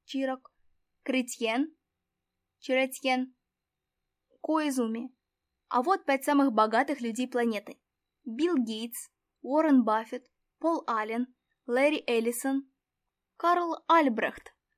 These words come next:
Публикуя свои наблюдения, Вайсман мог еще не знать, что самым богатым человеком Великобритании в две тысячи третьем году признан бывший детдомовец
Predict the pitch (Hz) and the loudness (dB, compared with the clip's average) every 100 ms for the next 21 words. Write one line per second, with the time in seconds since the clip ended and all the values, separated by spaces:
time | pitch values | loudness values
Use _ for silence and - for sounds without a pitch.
0 | _ _ - 277 262 262 254 233 233 226 | _ _ -4 0 0 4 2 2 0 0
1 | 214 220 208 302 320 233 233 302 285 285 | 0 -4 0 2 2 4 2 2 2 2
2 | 269 _ - 233 339 - 262 262 277 285 | 0 _ 0 4 4 2 -2 2 4 2
3 | 285 233 - _ - - 254 285 262 254 | 0 -2 -4 _ -14 -4 -2 2 4 4
4 | 262 247 214 214 - 226 220 220 214 208 | 2 2 0 -4 -4 -4 -4 -2 -2 -4
5 | 208 202 214 220 214 214 214 _ _ _ | -4 -4 -2 -4 -4 -6 -10 _ _ _
6 | 233 220 247 254 233 220 220 214 214 208 | -10 -4 -2 -2 -4 -8 -2 -2 -2 -4
7 | 202 302 370 _ _ _ - 277 339 339 | -2 -4 -4 _ _ _ -2 0 2 4
8 | 285 240 311 - 294 277 240 269 302 262 | 4 4 0 -2 -4 -2 -2 -2 0 0
9 | 214 202 - | 0 -6 -16